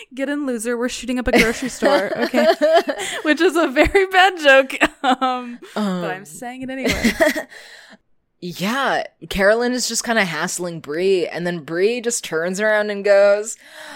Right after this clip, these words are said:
Speaker 2: "Your husband's cheating on you." <laughs> Yes, and this is when we, it's, it starts, right?
Speaker 1: I can't. I, like,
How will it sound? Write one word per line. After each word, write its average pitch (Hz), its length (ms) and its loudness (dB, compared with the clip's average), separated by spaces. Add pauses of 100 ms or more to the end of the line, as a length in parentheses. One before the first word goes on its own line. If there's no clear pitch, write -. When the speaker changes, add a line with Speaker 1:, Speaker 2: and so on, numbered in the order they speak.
(960)
Speaker 2:
"Your 160 200 -8
husband's 139 520 -14
cheating 139 440 -16
on 131 160 -20
you." 127 220 -20 (1200)
<laughs> 233 720 -2 (1000)
Yes, 294 380 6
and 233 180 0
this 277 120 0
is 277 160 -4
when 254 220 0
we, 247 340 -6
it's, - 360 4 (140)
it 214 180 0
starts, - 840 -2 (200)
right? 175 340 0 (280)
Speaker 1:
I 226 120 -12
can't. 185 420 -16 (260)
I, - 120 -10 (260)
like, 233 320 -10